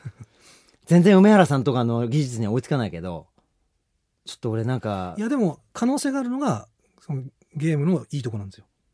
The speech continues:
Speaker 2: 確かに。
Speaker 1: 同じゲーム、あ、別なゲームを始めたら、
Speaker 2: うん。
Speaker 1: 同じですから、うまさ。
Speaker 2: 最初はね、
Speaker 1: 最初同じですから。
Speaker 2: 初日は全く一緒なんですよね。
Speaker 1: はい。
Speaker 2: ただね、一緒じゃないと思うんですよ。やっぱあの、梅原持ちとか出てくるから。
Speaker 1: <laughs> いや。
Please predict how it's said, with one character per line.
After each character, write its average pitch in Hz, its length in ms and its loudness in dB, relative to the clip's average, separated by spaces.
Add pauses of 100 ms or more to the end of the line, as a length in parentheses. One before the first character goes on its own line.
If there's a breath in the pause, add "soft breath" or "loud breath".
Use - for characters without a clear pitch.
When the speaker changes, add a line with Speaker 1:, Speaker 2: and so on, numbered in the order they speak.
(240)
Speaker 2:
確 113 220 -6
か - 80 -8
に。 - 120 -16
Speaker 1:
同 196 240 0
じ 208 100 -2
ゲ 220 140 2
ー - 20 2
ム、 131 240 -4 (120)
あ、 143 100 -6
別 156 200 -2
な 254 80 -2
ゲ 240 100 0
ー 190 60 2
ム 139 60 -2
を - 20 -8
始 127 180 -6
め 127 100 -8
た 131 100 -10
ら、 160 220 -6
Speaker 2:
う 107 40 -4
ん。 98 240 -4
Speaker 1:
同 180 80 2 (100)
じ 180 100 0
で 190 80 -4
す - 80 -8
か - 80 -10
ら、 104 60 -8
う 113 60 -6
ま 107 100 -6
さ。 - 120 -18 (640 soft breath)
Speaker 2:
最 160 200 0
初 165 100 -2
は 147 100 0
ね、 175 180 -2
Speaker 1:
最 180 120 0
初 175 100 -2
同 180 60 2
じ 170 80 4
で 180 140 8
す 175 60 -6
か 190 60 4
ら。 185 80 4
Speaker 2:
初 - 20 0
日 - 20 0
は 170 80 0
全 175 100 0
く 170 60 2
一 170 60 -2
緒 185 80 -2
な 151 60 0
ん - 0 -
で 113 60 -8
す 85 40 -14
よ 98 60 -12
ね。 143 100 -6
Speaker 1:
は 120 100 -6
い。 110 140 -16
Speaker 2:
た 208 120 2
だ 160 100 0
ね、 123 260 -8
一 165 120 -2
緒 240 120 -4
じ 226 80 2
ゃ 240 60 4
な 233 100 4
い - 60 0
と 165 80 -4
思 139 80 -4
う - 20 -8
ん - 0 -
で - 60 -12
す - 40 -16
よ。 104 40 -12
や 95 80 -10
っ - 40 -20
ぱ 151 120 2
あ 135 60 0
の、 143 160 -2
梅 175 280 0
原 190 200 4
持 180 120 2
ち - 80 -6
と 170 80 -6
か 123 80 -2
出 151 100 -2
て 139 80 -2
く 110 80 -8
る 92 60 -10
か 87 100 -12
ら。 - 80 -2
Speaker 1:
<laughs> - 40 -2
い - 40 -14
や。 226 100 -2